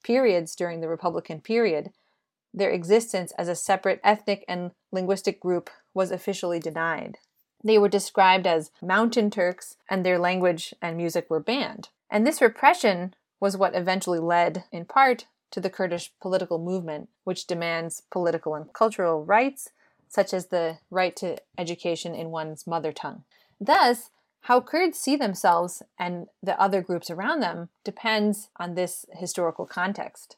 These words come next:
Some Kurds, for instance, recognize that Kurds and Armenians are two distinct ethnic groups who speak two distinct languages, Kurdish and Armenian respectively, and who d-,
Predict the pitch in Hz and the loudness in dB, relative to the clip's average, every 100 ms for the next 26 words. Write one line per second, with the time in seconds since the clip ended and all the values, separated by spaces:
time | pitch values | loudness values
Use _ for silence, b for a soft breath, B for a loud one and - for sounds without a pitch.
0 | _ - 311 330 285 247 233 220 214 202 | _ 0 2 2 2 4 4 0 -4 -4
1 | 202 - 196 190 - _ - 208 240 233 | -4 -4 -4 -4 -10 _ 0 0 0 -2
2 | 202 185 185 185 208 196 196 190 - 160 | -2 -2 -4 -4 2 4 4 2 -8 -8
3 | 160 170 190 185 180 180 - - 170 - | -8 -4 -4 -4 -4 -8 -12 -8 -8 -2
4 | 208 208 175 - 175 165 - _ - 180 | 0 0 -2 -6 -6 -6 -12 _ -6 -6
5 | - 156 - 247 277 269 - - - 170 | -6 -16 -4 0 0 -2 -14 -12 -8 -8
6 | - - 185 180 180 - 202 175 160 165 | -10 -8 -4 -4 -6 -8 -6 -4 -6 -10
7 | 147 - 262 277 254 254 247 233 - _ | -12 -8 -6 -4 -2 2 2 0 -8 _
8 | _ _ _ - 180 175 165 139 165 214 | _ _ _ -4 -2 -4 -10 -8 -4 -2
9 | 214 202 202 196 202 190 190 185 185 _ | -2 -4 -2 -4 -2 -4 -2 -2 -4 _
10 | _ _ - 190 175 185 - | _ _ -10 -6 -4 -6 -8